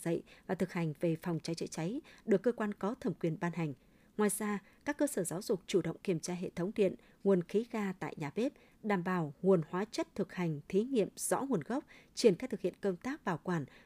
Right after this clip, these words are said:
và thu gom các hóa chất sau khi thực hành tại các phòng thí nghiệm đúng quy định của pháp luật về an toàn vệ sinh lao động và phòng chống cháy nổ,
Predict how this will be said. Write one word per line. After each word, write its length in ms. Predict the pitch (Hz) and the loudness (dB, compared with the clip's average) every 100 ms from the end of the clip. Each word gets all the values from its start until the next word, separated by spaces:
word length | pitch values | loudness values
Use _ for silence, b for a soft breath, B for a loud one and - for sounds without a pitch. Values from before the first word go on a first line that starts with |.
| B | B
và 140 | 185 185 | -2 -2
thu 160 | - 208 - | 0 -2 0
gom 260 | 190 185 170 B B - | 0 0 -2 B B -8
các 160 | 285 233 202 | -6 -2 -4
hóa 140 | 170 196 | -4 -4
chất 220 | - - | -4 -6
sau 160 | - | -6
khi 120 | 185 185 | -2 -2
thực 220 | 165 - | -4 -4
hành 220 | 175 165 B B B | -2 -2 B B B
tại 160 | 180 180 | -8 -6
các 160 | 269 - | -6 -4
phòng 140 | 202 - | -6 -4
thí 100 | 180 | -2
nghiệm 180 | 240 208 - | -2 -2 2
đúng 200 | 202 262 | 2 4
quy 120 | 226 | 2
định 120 | 185 - | 2 0
của 100 | 156 | -8
pháp 240 | 247 - | -8 -2
luật 120 | 170 - | -4 0
về 120 | 170 - | -4 -2
an 180 | 233 233 | -6 -6
toàn 240 | - 165 - | -4 -6 0
vệ 120 | 175 | 0
sinh 180 | - 185 | 0 -4
lao 80 | 180 | -4
động 160 | 165 - | -6 -6
và 100 | 156 | -10
phòng 200 | - 160 | -6 -6
chống 200 | - 170 196 | -2 -4 -2
cháy 180 | 180 196 | -4 -2
nổ, 260 | 240 170 | 0 0